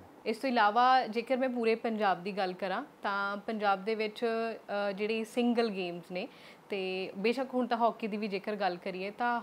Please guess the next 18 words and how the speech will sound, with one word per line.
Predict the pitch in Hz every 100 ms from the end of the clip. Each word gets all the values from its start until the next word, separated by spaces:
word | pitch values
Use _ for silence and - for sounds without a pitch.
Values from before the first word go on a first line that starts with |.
| 220
ਹਾਕੀ | 202 - 220
ਦੇ | 214
ਪਲੇਅਰਸ | 208 208 214 220
ਜਿਹੜੇ | 202 202 208
ਨੇ | 226
ਉਹ | 208
ਵੀ | 214 240
ਕਿਤੇ | 226 226 214
ਨਾ |
ਕਿਤੇ | 202 208 208 214
ਇਹ |
ਕਹਿੰਦੇ | 214 202 202
ਨੇ | 220 220
ਕਿ | 240 254 - - -
ਉਹ | - 247
ਚੀਜ਼ | 254 262 247 254
ਨਹੀਂ | 220 190 233
ਰਹੀ, | 190 -